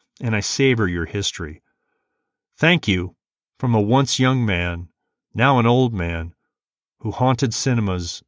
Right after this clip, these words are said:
as well. You can find us on the web and social media.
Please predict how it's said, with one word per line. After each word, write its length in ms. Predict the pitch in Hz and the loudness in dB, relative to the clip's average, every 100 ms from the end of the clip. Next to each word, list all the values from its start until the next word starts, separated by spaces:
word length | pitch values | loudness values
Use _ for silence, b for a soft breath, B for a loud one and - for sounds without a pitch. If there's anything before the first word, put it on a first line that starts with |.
| - | -8
as 220 | 101 95 | -6 -4
well. 440 | 95 92 73 73 _ _ _ _ _ _ _ _ _ _ _ _ _ _ _ _ | -4 -4 -6 -12 _ _ _ _ _ _ _ _ _ _ _ _ _ _ _ _
You 80 | 160 | -2
can 140 | 175 | -2
find 280 | 143 240 254 | 2 2 4
us 160 | 151 156 | 2 2
on 120 | 123 | 2
the 80 | 120 | 2
web 420 | 123 127 117 107 - | 4 4 4 0 -8
and 120 | 110 | -6
social 360 | - 123 - 104 | 0 0 0 -4
media. 480 | 98 101 95 82 | -2 -2 -4 -8